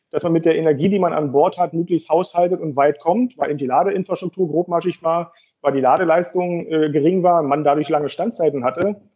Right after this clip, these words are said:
Jetzt ist es so beim E-Kräfte als Beispiel, wenn man also schnell fahren möchte, wobei man jetzt der Sinn in Frage gestellt werden sollte, äh,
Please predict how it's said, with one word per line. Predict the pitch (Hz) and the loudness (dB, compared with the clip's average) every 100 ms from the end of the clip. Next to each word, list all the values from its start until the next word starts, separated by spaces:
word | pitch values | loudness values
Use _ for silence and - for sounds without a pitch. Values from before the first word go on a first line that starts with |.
| - | -2
Jetzt | 208 226 | 0 0
ist | 185 | 0
es | 190 | -2
so | 190 185 | -4 -6
beim | 185 160 151 | -2 -2 0
E-Kräfte | 160 160 160 165 196 | -2 0 0 0 -2
als | 180 - | -4 -2
Beispiel, | 170 175 - 185 190 185 _ _ _ | -2 -2 -2 -2 -2 -8 _ _ _
wenn | 151 | -8
man | 160 | -4
also | 151 151 | -2 -2
schnell | 160 156 | 0 0
fahren | 170 151 139 | 0 -2 -2
möchte, | 170 - 226 226 196 - | -4 0 0 0 -6 -8
wobei | 147 143 | -2 -2
man | 143 | 0
jetzt | 143 139 | -2 0
der | 143 | -4
Sinn | 127 190 | -2 -2
in | 165 143 | -4 -8
Frage | - 131 180 | -6 -4 -4
gestellt | 180 185 180 | -4 -8 -4
werden | 180 170 156 | -6 -6 -2
sollte, | 160 180 185 185 _ _ _ _ | -2 0 -4 -6 _ _ _ _
äh, | 147 147 | 2 2